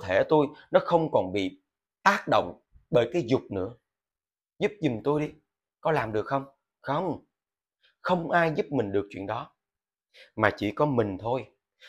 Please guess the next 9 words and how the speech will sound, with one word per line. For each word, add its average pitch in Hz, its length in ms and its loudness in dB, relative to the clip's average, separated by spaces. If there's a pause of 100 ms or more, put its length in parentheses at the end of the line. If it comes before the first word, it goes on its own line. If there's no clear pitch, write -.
(140)
Chỉ 151 280 6
có 208 220 8
chính 214 260 6
mình 151 300 10 (220)
mới 180 140 10
có 185 100 4
thể 147 120 4 (160)
tự 117 280 8 (120)
cắt 226 140 2